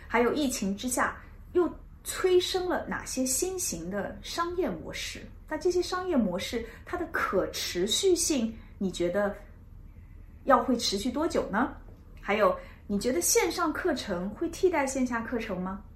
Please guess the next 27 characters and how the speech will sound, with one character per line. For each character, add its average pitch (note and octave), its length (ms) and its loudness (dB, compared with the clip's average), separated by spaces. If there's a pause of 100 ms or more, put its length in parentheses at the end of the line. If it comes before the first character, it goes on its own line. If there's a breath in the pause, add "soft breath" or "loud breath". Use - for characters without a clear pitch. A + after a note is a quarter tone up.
(560 loud breath)
如 D#4+ 160 4
果 F4 100 6
你 B3 160 8
拿 F3+ 280 4
到 G4+ 180 4
了 F4 80 6
一 A3+ 80 2
笔 G3+ 140 -2
投 E3+ 300 -2
资， A3 380 -2 (360)
在 C#4+ 140 2
这 F4+ 200 2
个 C#4 80 4
时 - 220 -4
期 A3+ 440 -4 (100)
你 G3 140 -4
会 A#3+ 200 -2
做 B3+ 160 -4
什 - 160 -10
么？ - 80 -16 (760)
如 C4 100 0
果 D4+ 80 2
你 A#3 140 6
是 - 160 -2
投 F#3+ 240 2
资 F4 180 4
人， B3 300 2